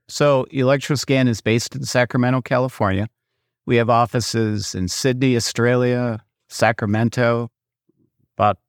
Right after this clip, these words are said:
an hour northwest of London, a place called Swindon, um, several other offices that are escaping me right now. And, uh, what we do is we put a probe in a pipe.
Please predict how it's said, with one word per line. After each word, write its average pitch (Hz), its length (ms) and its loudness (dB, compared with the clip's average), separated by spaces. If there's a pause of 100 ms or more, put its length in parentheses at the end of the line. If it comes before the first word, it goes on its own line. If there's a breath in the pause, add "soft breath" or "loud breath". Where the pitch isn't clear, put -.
(180)
an 92 100 -4
hour 107 260 2
northwest 117 540 0
of 92 100 -2
London, 120 360 2
a 104 40 -2
place 113 300 -2
called 107 280 -4
Swindon, 123 680 0 (640)
um, 98 380 0
several 113 360 0
other 110 240 2
offices 107 560 -2
that 113 120 0
are 110 100 0
escaping 107 440 0
me 107 140 2
right 110 260 -2
now. 110 360 -4 (180)
And, 107 500 0
uh, 110 200 0
what 131 220 0
we 151 140 2
do 139 460 0 (120)
is 113 240 0
we 113 160 0
put 113 220 -2
a 110 40 -2
probe 127 520 -2 (240)
in 117 140 2
a 139 40 0
pipe. 110 300 0